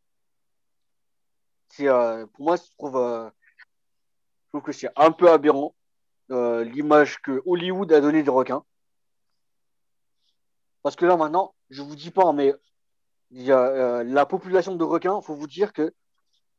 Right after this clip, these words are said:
elle est, euh, au plus bas de, elle est au plus bas là maintenant. Alors qu'il y a, euh, elle est plus bas, euh, de, d'il y a cinquante ans.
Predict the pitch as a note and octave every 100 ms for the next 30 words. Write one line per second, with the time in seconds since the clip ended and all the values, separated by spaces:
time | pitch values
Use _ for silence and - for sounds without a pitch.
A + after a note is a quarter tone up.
0 | - C#3+ C3+ D#3+ F#3 F3 C3+ C3 B2 B2
1 | D3+ - F#3 D3+ F#3 D#3 D3+ C#3 B2+ B2
2 | A#2 _ _ _ _ _ _ _ _ -
3 | D3 D3+ C#3 F3+ F3+ D3 C3 C3+ - _
4 | _ _ _ _ - C#3 D3 D3+ C#3+ A#2
5 | - C3+ B2 B2+ C3+ C3 D3 E3+ F3+ C3+
6 | A#2+ A#2 A#2 A2+ C#3 B2+ B2 D#3 F3+ F#3
7 | F#3 D3+